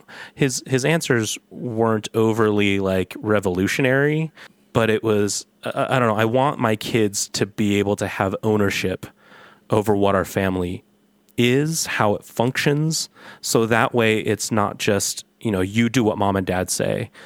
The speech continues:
but that way they can think of innovative ideas to, to bring to the table.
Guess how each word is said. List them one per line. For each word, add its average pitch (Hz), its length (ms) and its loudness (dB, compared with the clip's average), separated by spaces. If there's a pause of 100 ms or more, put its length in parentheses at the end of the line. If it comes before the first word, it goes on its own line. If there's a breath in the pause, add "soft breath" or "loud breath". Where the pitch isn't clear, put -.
(260 loud breath)
but 127 100 2
that 175 140 2
way 175 80 2
they 151 120 4
can 135 140 0
think 123 220 0
of 110 100 2
innovative 110 420 2
ideas 98 600 0
to, 92 840 0
to - 100 -2
bring 101 220 0
to 98 80 -4
the 90 100 -6
table. 98 480 -4